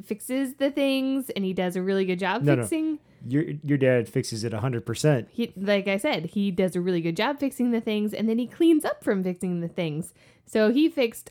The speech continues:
Speaker 1: our dishwasher, and he also, he and my mom decided to, like, weed our garden
Speaker 2: And our flower
Speaker 1: and our
Speaker 2: beds.
Speaker 1: flower beds. <laughs> Their last night here because the kids went to school, I went to work, you were in the basement working,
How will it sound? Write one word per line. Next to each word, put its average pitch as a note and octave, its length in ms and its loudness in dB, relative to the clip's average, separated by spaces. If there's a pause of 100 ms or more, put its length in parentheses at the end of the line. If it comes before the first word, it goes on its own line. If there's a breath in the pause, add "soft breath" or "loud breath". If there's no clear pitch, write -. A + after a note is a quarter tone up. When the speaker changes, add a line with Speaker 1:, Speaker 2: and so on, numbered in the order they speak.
Speaker 1:
our F3 400 0
dishwasher, D#3+ 540 -6 (680 soft breath)
and F#3 540 -2
he F#3+ 360 -4 (120)
also, A3+ 460 0
he B3 180 2
and A4+ 80 2
my C4 140 -2
mom A#3 260 0
decided A#3 520 2
to, A#3 100 -2
like, F#3 200 0
weed G3+ 340 0
our G#3 140 2
garden G#3+ 680 2 (120)
Speaker 2:
And B2 140 -2
our A2+ 80 -4
flower B2 380 0
Speaker 1:
and - 180 6
our D#3 140 8
Speaker 2:
beds. E3+ 120 -2
Speaker 1:
flower C4+ 300 2
beds. F#4+ 480 -2 (560)
<laughs> - 540 -10
Their E4 180 4
last E4 260 4
night E4+ 200 2
here E4 260 2
because D4 360 0
the A#3 60 -6
kids F4+ 220 0
went F4+ 140 0
to E4 80 -2
school, C4+ 360 2
I B3+ 120 2
went D#4 180 0
to D4 100 0
work, A#3 280 2
you B3+ 120 -2
were F4+ 120 2
in C#4+ 100 4
the C4 80 4
basement A3 400 0
working, F3 460 -4